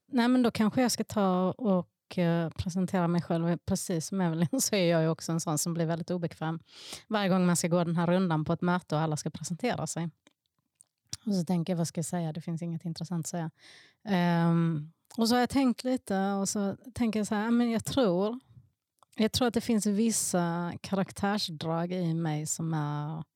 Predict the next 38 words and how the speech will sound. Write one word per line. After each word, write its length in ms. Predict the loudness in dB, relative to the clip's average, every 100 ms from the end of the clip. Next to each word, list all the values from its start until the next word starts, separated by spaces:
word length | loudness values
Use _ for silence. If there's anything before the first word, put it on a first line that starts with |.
| _ _ _ _ -2
är 160 | 0 2
väldigt 520 | 2 2 2 0 0
tydliga." 600 | 0 0 0 -4 -4 -6 _ _ _ _ _ -2
Det 140 | 2
ena 540 | 4 4 4 2 2
är 320 | 2 0 -2 -2
att 140 | -2
jag 80 | -2
skrattar 440 | 0 -2 -2 -2 -2
väldigt 260 | -2 -4
mycket. 380 | -6 -6 -8 -8 _ _ _ _ _ _ _ _ _ _ _ _ _ _ _ _ -6
Tror 240 | -4 -4
jag. 180 | -4 -8 -8 _ -4 -2 0 -2
Som 200 | 0 0
sagt, 260 | 0 0 2
jag 80 | 2
har 60 |
ingen 400 | 4 4 6 4
koll 180 | 2 0
på 120 | 2
mig 160 | 2 2
själv 300 | 0 0 2
och 60 | 2
inte 200 | 2 2
alls 280 | 2 2 0
förankrad 480 | 0 0 2 0 0
i 40 |
mig 120 | 0 0
själv. 340 | 0 2 2 2 -2 -2 0 2
Så 120 | 0
att, 140 | 2 4 2 2 0 2 0
så, 320 | 0 2 2 4
men 300 | 4 6 6
jag 160 | 4
tror 300 | 2 2 4
att 140 | 2 0
det 60 |
kan, 260 | -2 -2